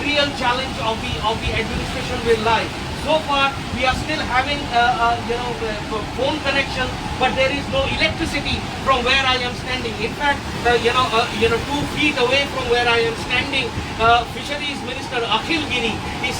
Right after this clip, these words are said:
staying put. He is right here, standing on the, uh, you know, on the, on the, on the, uh, Digha sea coast, keeping a tab, uh, on, on the, on the developments that are happening. But let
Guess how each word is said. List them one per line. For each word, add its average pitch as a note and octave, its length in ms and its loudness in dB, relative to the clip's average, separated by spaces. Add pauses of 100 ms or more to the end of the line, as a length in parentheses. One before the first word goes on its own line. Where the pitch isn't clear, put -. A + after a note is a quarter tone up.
staying C4 240 2 (160)
put. B3+ 160 4
He C4+ 240 -2
is A3 120 -4 (120)
right C#4+ 320 2
here, A3 160 0 (400)
standing C#4 560 -2
on B3+ 240 2
the, C4 80 4
uh, A#3+ 320 2 (240)
you A3 80 0
know, A#3 80 0
on A#3 240 0
the, B3 160 -4
on G#3+ 160 -2
the, A3+ 160 -4
on G#3+ 160 2
the, A#3 160 -2
uh, G#3+ 240 2
Digha A3+ 320 2
sea - 240 2
coast, A#3 280 2 (320)
keeping C#4 400 0
a A#3 160 4
tab, B3 320 2 (240)
uh, A#3 160 2
on, A#3+ 160 2
on A3+ 240 0
the, A#3+ 80 -2
on A3 160 2
the A3+ 160 0
developments B3+ 480 0
that A#3 160 0
are A#3 160 0
happening. A3+ 320 -2
But A3+ 160 0
let A#3+ 160 -4